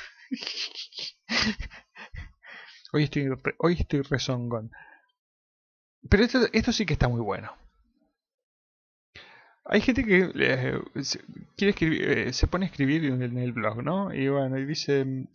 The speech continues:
"Uh, pero lo que pasa es que escribir a mí me cuesta, yo soy más un tipo que me gusta más hablar y qué sé yo". Bueno. Em, si estaba por acá, acá está.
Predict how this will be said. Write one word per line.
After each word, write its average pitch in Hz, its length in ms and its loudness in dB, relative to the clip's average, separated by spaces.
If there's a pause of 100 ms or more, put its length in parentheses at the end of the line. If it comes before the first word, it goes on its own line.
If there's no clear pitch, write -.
(280)
"Uh, 139 380 2
pero 143 300 -4
lo 139 100 -4
que 143 80 -10
pasa 185 300 -2
es - 40 -8
que 139 60 -4
escribir 156 400 -6
a 139 60 -2
mí 156 120 -4
me 135 160 -6
cuesta, 160 600 -2
yo - 160 -8
soy 156 220 -4
más 156 320 -4 (680)
un 151 160 -6
tipo 160 260 -4
que 120 140 -4
me 117 140 -6
gusta 135 400 -8
más 135 280 -6
hablar 139 760 -2
y 123 160 -8
qué 131 120 -8
sé 123 140 -10
yo". - 340 -10 (440)
Bueno. 190 380 -6 (1500)
Em, 147 1300 0 (600)
si - 200 -4
estaba 180 400 0
por 131 260 -2
acá, 214 720 -2 (500)
acá 156 160 0
está. - 260 2